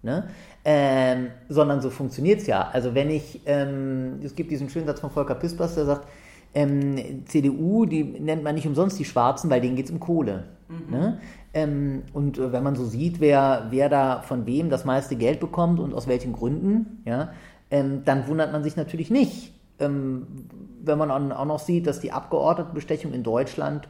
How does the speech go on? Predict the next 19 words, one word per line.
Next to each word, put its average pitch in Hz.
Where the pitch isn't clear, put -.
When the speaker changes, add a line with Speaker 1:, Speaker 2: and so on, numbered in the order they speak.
Speaker 1:
quasi 160
zahnlos 165
ist, 214
weil 123
ich -
in 117
Deutschland 139
als -
Abgeordneter, 143
ähm, 135
nur 302
dann 165
strafbar 127
bin, 123
wenn 143
man 139
meine 127
Stimme 156
kauft. -